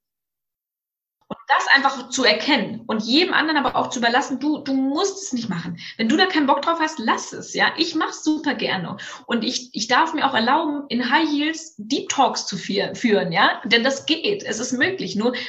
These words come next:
mach's nicht, um anderen was zu beweisen. Also immer wieder zu schauen, warum mache ich das? Ist, glaub ich, so, so das Wichtigste, was ich für mich gelernt habe, mich immer wieder zu fragen, tue ich das jetzt für mich oder für andere? Denn wenn ich's für, nur für ander-, äh, andere mache,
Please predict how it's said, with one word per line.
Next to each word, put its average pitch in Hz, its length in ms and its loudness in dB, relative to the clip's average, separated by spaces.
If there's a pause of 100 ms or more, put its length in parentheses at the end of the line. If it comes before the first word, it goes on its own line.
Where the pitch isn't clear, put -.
mach's 285 300 2
nicht, 247 500 -2 (180)
um 320 220 0
anderen 220 300 0
was 185 160 -8
zu 175 100 -8
beweisen. 170 400 -4
Also 214 220 0
immer 330 160 2
wieder 294 160 0
zu 269 100 -4
schauen, 254 260 -2
warum 262 460 2
mache 254 240 2
ich 226 100 -6
das? - 300 -12 (300)
Ist, 175 100 -4
glaub 202 160 0
ich, 220 140 -4
so, 185 280 -6
so 202 220 -6
das - 260 -8
Wichtigste, 226 640 0 (240)
was 208 200 -2
ich 226 120 -4
für 226 100 -6
mich - 160 -4
gelernt 202 300 2
habe, 214 140 -2
mich 262 160 2
immer 262 160 2
wieder 233 200 -2
zu - 120 -10
fragen, 208 240 -4
tue 247 80 -4
ich 254 60 -6
das 254 120 -2
jetzt 240 160 -6
für 233 80 -4
mich 311 340 -2 (140)
oder 240 200 0
für 220 180 -2
andere? 185 460 -2 (180)
Denn 208 80 -2
wenn 226 100 4
ich's 254 140 -2
für, - 160 -2
nur 220 540 4
für - 220 -4
ander-, 311 380 2
äh, 240 220 -4
andere 254 300 0
mache, 226 280 0